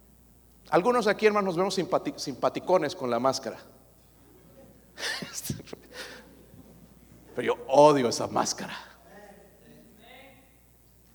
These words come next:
Es interesante, hermanos, esta gente cómo le miente, los científicos. Los que están vacunados primero dijeron,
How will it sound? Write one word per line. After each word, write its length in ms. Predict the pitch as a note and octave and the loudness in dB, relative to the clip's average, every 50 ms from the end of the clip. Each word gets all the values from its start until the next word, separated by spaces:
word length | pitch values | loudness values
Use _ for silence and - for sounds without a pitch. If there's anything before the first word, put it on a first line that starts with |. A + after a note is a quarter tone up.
| _ _ _ _ - _ _ _ - | _ _ _ _ -20 _ _ _ -8
Es 240 | - - - - - | -6 -4 -4 -4 -4
interesante, 560 | C3 - D3 A#2 A2 G#2+ B2+ C3+ C3 - C3 | 0 2 4 4 4 6 6 4 4 4 0
hermanos, 220 | A#2 B2+ B2+ A#2+ | 0 0 0 2
esta 120 | B2 C#3 A#2 | 2 2 2
gente 240 | B2 A#2 A#2+ B2 | 2 0 -2 -2
cómo 180 | - - A2+ A2 | -4 -2 -2 -2
le 100 | G#2 G#2 | -2 0
miente, 400 | G#2 A2+ A#2 A#2 - A2 A2 - - - - - - - - - - - - - | 0 0 -2 -2 -2 -6 -10 -10 -12 -20 -20 -20 -20 -20 -20 -20 -20 -20 -14 -10
los 120 | A#2 G#2+ | -6 -2
científicos. 800 | - A2+ G2+ - B2 A2 G#2 - - - - - - - - - - - - _ _ - - - - - - - - - _ _ _ _ _ _ _ _ _ _ _ _ - - - - | -2 -2 -2 0 -2 -2 -2 -2 -6 -6 -8 -10 -10 -12 -16 -20 -20 -20 -20 _ _ -20 -20 -20 -20 -20 -20 -20 -20 -20 _ _ _ _ _ _ _ _ _ _ _ _ -20 -20 -8 0
Los 220 | B2 C3+ - - | 4 4 4 4
que 80 | - D#3 | 2 -2
están 260 | - - F3 F3 G3 | -2 0 0 -2 0
vacunados 760 | G3+ A3+ G#3+ - F3 D#3 D#3 D#3+ D#3+ D#3+ E3 E3+ - - - | 0 0 -2 -2 -6 -4 -4 -4 -4 -4 -6 -8 -10 -12 -12
primero 340 | - C3 C3+ C#3 C#3 C#3 C3+ | -8 -4 0 2 2 4 4
dijeron, 360 | B2+ A#2+ B2+ A#2+ A#2+ A#2+ | 2 2 2 0 0 -2